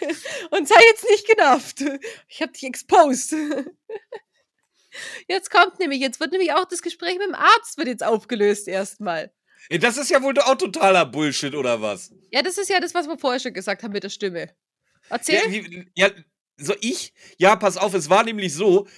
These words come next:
Speaker 2: das war weder Dusty noch Miles, die ja die gleiche Stimme haben anscheinend. Nee, das war jetzt ein Dritter, der die gleiche Stimme hat. Barclay hat das Telefonat geführt.
Speaker 1: Der
Speaker 2: Weil
Speaker 1: hat ja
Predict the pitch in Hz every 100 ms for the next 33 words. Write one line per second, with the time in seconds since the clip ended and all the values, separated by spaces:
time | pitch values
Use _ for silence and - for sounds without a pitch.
0 | _ 170 147 185 180 127 175 247 220 147
1 | 165 - 170 170 170 220 220 156 151 160
2 | 160 165 165 147 143 151 135 - 185 139
3 | 117 113 110 135 143 - - 180 247 190
4 | 185 202 202 202 185 180 190 - 320 214
5 | 160 127 127 120 120 - 123 113 - _
6 | - 233 262 233 226 175 160 139 - 139
7 | 123 123 120 113 117 113 113 - 240 240
8 | 311 381